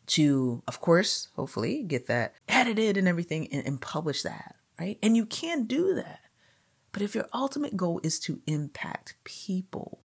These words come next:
then you have to make sure that you're taking them into account in the writing and publishing process. And we'll talk more about this as we continue our journey of book publishing A to Z.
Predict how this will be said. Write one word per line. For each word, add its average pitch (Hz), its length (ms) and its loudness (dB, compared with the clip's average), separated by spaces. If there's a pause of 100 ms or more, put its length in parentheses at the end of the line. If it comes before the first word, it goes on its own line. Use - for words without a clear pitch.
(720)
then 135 120 -4
you 135 60 -4
have - 400 -6
to 285 100 -2
make 240 260 -2
sure 120 380 -2
that 123 120 -4
you're 135 200 2
taking 175 640 -4
them 175 380 0
into 147 480 -4
account 127 540 -4 (100)
in 143 220 -2
the 135 60 -4
writing 127 600 0
and 120 180 -6
publishing 117 540 -6
process. - 440 2
And 127 120 -2
we'll 123 100 -4
talk - 380 2
more 240 300 2
about - 320 2
this 233 280 2 (380)
as 180 180 6
we 175 140 6
continue 214 720 2
our 165 140 4
journey 147 680 4 (140)
of 135 260 2
book 156 280 4
publishing 139 640 -2 (100)
A 127 400 0 (240)
to 139 140 -2
Z. 139 360 0